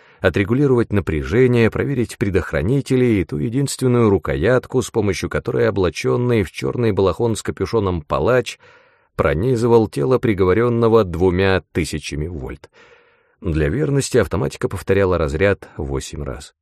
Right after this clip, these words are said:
Смерть от такого удара током наступала в течение двух минут,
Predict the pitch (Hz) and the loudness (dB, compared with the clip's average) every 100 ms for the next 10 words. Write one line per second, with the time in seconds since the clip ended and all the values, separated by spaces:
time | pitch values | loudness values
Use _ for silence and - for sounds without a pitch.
0 | _ _ _ _ _ _ _ _ _ _ | _ _ _ _ _ _ _ _ _ _
1 | - - 117 143 135 117 - 82 - 104 | -14 -8 -2 -2 2 0 0 -4 -2 -2
2 | 98 113 92 - 117 - 104 85 - 85 | 0 2 2 0 -4 -2 0 0 -4 -2
3 | 104 95 - 82 95 90 85 87 85 85 | 0 0 -2 -4 -2 -2 -2 -4 -6 -6
4 | 87 117 - - | -4 -4 -6 -10